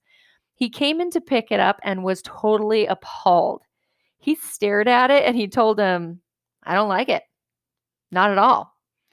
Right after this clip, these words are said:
And they tried to kind of troubleshoot, and he's just like, "I, I don't like it." And they said, "Well, what were you expecting?" He said, "I don't know, but not this." That is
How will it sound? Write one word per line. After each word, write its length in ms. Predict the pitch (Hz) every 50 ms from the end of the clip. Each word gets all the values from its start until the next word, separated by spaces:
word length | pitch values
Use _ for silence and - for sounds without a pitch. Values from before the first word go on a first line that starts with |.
| - _ _ _ _ _ _ _ _ _ _ _ _ _ _ _ -
And 400 | 240 233 233 220 226 220 - 214
they 100 | 240 233
tried 300 | 220 - - 302 294 262
to 100 | 247 226
kind 240 | 220 - 247 226 196
of 100 | 170 170
troubleshoot, 720 | - - 277 254 247 240 - - - 247 240 247 240 -
and 160 | - 190 190 185
he's 200 | 190 214 208 208
just 180 | 208 196 -
like, 160 | 196 180 170 - -
"I, 180 | 190 190 185 - -
I 160 | - 180 185
don't 220 | 170 185 175 -
like 260 | 160 175 226 294 - 226
it." 220 | 180 151 - _ _ _ _ _ _ _ _ _ _ -
And 180 | 226 220 226 226
they 160 | 233 233 240
said, 520 | 233 - - 233 226 220 214 208 208 - -
"Well, 180 | 214 220 220
what 200 | 226 247 277 277
were 80 | 294 302
you 160 | 285 294 294
expecting?" 1040 | 269 - - - - _ - 226 277 311 _ - - 285 233 165 175 170 - 190 185 _ _ _
He 180 | _ - - 240
said, 460 | 233 - - 233 220 214 202 190 208 _ _ _ _ _ -
"I 160 | 190 233 262
don't 320 | 196 - 269 269 262 202
know, 260 | 220 214 220 254 247 190
but 160 | 214 - -
not 300 | 190 202 220 - 185 165
this." 580 | 208 202 170 - - - - - - - - _ _ _ _ _ _ _ _ _ _ _ _ _ _ _ _ _
That 220 | - 220 226 240 269
is 220 | 294 311 294 -